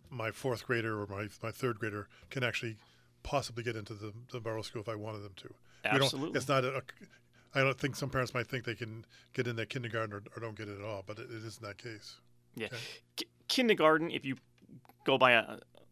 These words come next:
Speaker 2: simply mathematical percentage-wise, yes, you have the greatest
Speaker 1: Right.
Speaker 2: chance of getting in because there's sixty plus spots that are open. But after that, no, there's kids that come in,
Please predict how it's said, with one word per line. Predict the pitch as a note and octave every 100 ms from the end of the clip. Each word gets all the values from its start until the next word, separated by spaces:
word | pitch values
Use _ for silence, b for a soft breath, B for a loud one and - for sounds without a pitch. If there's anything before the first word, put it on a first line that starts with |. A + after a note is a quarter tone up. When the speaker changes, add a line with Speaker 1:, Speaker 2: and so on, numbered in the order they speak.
| - _ _ _ -
Speaker 2:
simply | - D3 C3+
mathematical | B2 B2 - A#2+ A2+ - A#2+
percentage-wise, | - - C3 B2 C#3 C#3+ C#3+ - b b
yes, | A#2+ A#2 -
you |
have | B2 B2+ A2+
the |
greatest | A#2 A2+ A#2 A#2 A#2+
Speaker 1:
Right. |
Speaker 2:
chance | - C3 A2+
of | C3
getting | B2+ A2+ A#2
in | A2
because | A2 A#2 A2+ -
there's | A#2 A2 - - B B
sixty | B - D3 -
plus | C3+ B2+ -
spots | - A2 -
that | A#2
are | A2
open. | G#2+ A#2 A2+ B B
But | -
after | B2+ B2+ B2+
that, | C3+ C3
no, | - A2
there's | A2+ A#2
kids | - B2
that | A#2 -
come | A#2+ A2+
in, | A2 G#2